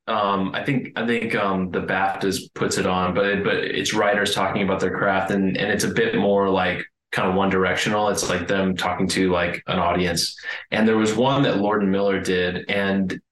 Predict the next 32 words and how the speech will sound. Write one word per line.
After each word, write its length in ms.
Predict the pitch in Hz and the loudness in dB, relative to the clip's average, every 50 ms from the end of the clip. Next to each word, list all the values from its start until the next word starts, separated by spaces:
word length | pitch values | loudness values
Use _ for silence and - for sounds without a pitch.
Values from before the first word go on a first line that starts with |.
| - | -6
and 200 | - 107 104 98 | -4 -2 0 2
there 140 | 104 107 107 | 2 2 2
was 180 | 107 104 101 - | 2 0 2 2
a, 160 | 101 104 - | 0 0 0
the, 180 | - 110 - - | -2 -2 -2 -2
the, 240 | 98 110 107 - - | -2 0 0 0 0
the 160 | 95 123 123 | 0 0 2
core 240 | - - 151 151 151 | 2 2 2 4 4
idea 400 | 147 127 113 104 120 120 120 110 | 4 2 2 4 4 4 4 4
that 100 | 113 107 | 4 2
I 40 | 101 | 2
really 260 | 98 104 113 107 110 | 2 0 0 0 0
took 180 | - 139 131 - | -2 -2 -2 -2
from 160 | - - 101 | -2 -2 -2
it 160 | 98 - - | -2 -2 -2
is 400 | 98 104 101 101 98 - - - - - - - - _ | -2 0 0 0 0 -2 -4 -6 -16 -16 -16 -18 -18 _
they 260 | - 196 - 117 113 110 | -2 0 2 2 2 2
have, 500 | 113 120 120 123 123 123 120 - - - - - | 0 2 2 2 2 2 0 -2 -4 -8 -4 0
and 180 | 120 120 117 | 2 2 2
they 200 | 117 113 107 92 - - - | 2 2 0 -2 -4 -8 -6
apply 440 | - 110 - - - 123 120 117 117 | -6 -6 -4 -2 0 0 2 2 0
this 180 | 113 113 110 - | 0 0 0 0
to 60 | 120 | 0
all 140 | 110 104 101 | 0 0 2
their, 180 | 104 101 101 | 2 0 2
like, 240 | 98 95 95 92 - | 0 0 -2 -2 -4
animation 640 | 101 101 95 92 98 113 127 127 127 - 123 113 113 | -4 -2 -2 0 0 0 0 0 0 0 0 0 0
work 260 | 113 110 113 110 - | 0 0 0 0 -2
and 80 | 113 | -2
everything 380 | 107 107 107 107 104 104 98 92 | -2 0 -2 -2 -2 -2 -4 -2
too, 320 | - - 139 131 123 117 110 | -2 0 2 2 2 2 2
is 320 | 104 101 98 98 - - | 2 0 0 -2 -4 -8